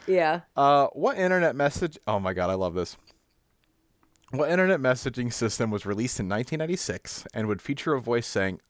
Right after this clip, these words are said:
Speaker 2: "Uh-oh," anytime you received
Speaker 1: Oh.
Speaker 2: a message?
Speaker 1: <laughs> I know this one. Can I say
Speaker 2: Wait
Speaker 1: it
Speaker 2: a
Speaker 1: so
Speaker 2: beat.
Speaker 1: fast?
Speaker 2: Go.
Speaker 1: I C Q.
Speaker 2: Yeah.
Speaker 1: Yeah.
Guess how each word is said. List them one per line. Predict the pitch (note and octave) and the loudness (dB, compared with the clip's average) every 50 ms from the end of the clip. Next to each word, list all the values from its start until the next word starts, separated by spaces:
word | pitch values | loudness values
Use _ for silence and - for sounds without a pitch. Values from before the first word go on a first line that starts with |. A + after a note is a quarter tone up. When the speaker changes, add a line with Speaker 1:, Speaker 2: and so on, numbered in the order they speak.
| _ _ | _ _
Speaker 2:
"Uh-oh," | A3+ - - - E3+ F3 F3 E3+ E3+ F3 - _ _ | -4 -4 0 0 0 0 0 0 -2 -6 -10 _ _
anytime | G#2+ A2+ A2+ A2 - A#2+ A2+ A2 A2 | -4 -2 -2 -2 -2 -2 -2 -2 -2
you | G2+ | -2
received | G#2 G2+ G2+ G#2 G#2 G2+ F#2+ | -2 2 6 6 6 6 4
Speaker 1:
Oh. | G#2+ | -2
Speaker 2:
a | |
message? | G#2 F#2+ F2 - - - - - - - - - D#4 | -2 0 0 0 0 0 -8 -14 -16 -18 -14 -14 -14
Speaker 1:
<laughs> | - - D4+ B3+ | -14 -12 -8 -2
I | E4+ F#4 F4 | 0 0 0
know | D#4+ D4 A#3 A#3 | 0 -2 -6 -6
this | B3+ - - C#4+ - - - | -6 -6 -6 -6 -6 -8 -8
one. | - - E4 - - - _ | -8 -8 -8 -8 -12 -18 _
Can | - - D#4 D4 | -4 -4 -2 -2
I | D4+ | -2
say | D#4+ - - - - - - | -4 -4 -4 -4 -4 0 2
Speaker 2:
Wait | - - - | 2 2 2
Speaker 1:
it | |
Speaker 2:
a | G#3 | 2
Speaker 1:
so | - - - | 2 2 2
Speaker 2:
beat. | - - C#3+ | 2 2 2
Speaker 1:
fast? | A#2+ G#2+ G2 - E4 F4 - - _ _ _ _ _ _ | 0 0 0 -2 -2 -6 -8 -14 _ _ _ _ _ _
Speaker 2:
Go. | - G2 - - _ _ _ _ _ _ _ _ _ _ _ _ _ _ - | -2 -2 -2 -4 _ _ _ _ _ _ _ _ _ _ _ _ _ _ 4
Speaker 1:
I | A#3+ C4+ | 4 4
C | - - B3 | 4 -2 -6
Q. | - - - - - C4+ - _ _ _ _ | -6 -8 -8 -6 -6 -6 -8 _ _ _ _
Speaker 2:
Yeah. | - G3+ A#3+ C#4+ D#4 D#4 D#4 D4+ C#4+ C#4 C4+ A#3 A3+ A3 G3 F3 C#3+ G#2+ - - _ - | -2 2 4 6 6 6 6 4 4 2 2 2 2 2 2 2 2 0 -2 -6 _ -4
Speaker 1:
Yeah. | F4+ D#4+ D#4 D4+ D4 C#4+ C#4+ C#4+ C#4+ D4 E4 | 2 4 4 4 6 4 4 2 2 0 -2